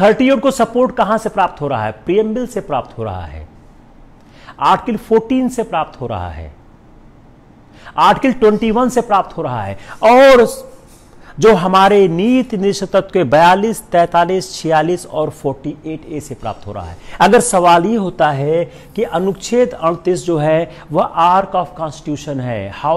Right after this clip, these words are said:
you answer this question? अगर सवाल ये आता है कि article thirty-eight is an arc of the constitution,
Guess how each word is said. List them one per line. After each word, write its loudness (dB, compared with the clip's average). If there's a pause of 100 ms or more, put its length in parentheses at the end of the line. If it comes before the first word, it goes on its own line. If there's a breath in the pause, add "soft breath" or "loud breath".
you -6 (100)
answer -8
this -12
question? -16 (2250 loud breath)
अगर 4
सवाल 4
ये 4
आता 4
है 4
कि -2
article 2
thirty-eight 0
is 0 (180)
an 2 (140)
arc 2
of -2
the -4
constitution, -8